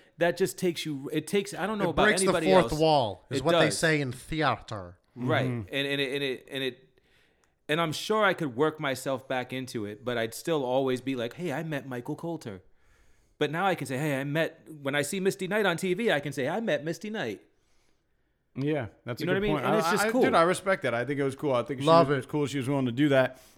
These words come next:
Speaker 3: And, uh, Jim, one last thing. Uh,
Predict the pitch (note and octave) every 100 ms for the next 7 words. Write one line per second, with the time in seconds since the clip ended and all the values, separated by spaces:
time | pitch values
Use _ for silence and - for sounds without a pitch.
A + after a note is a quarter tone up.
0 | - D3 D3+ C#3+ C#3 C3 B2+ - _ _
1 | _ - A#2+ F3+ F3 E3 E3 D#3+ D#3 -
2 | D#3+ D3+ C3+ C3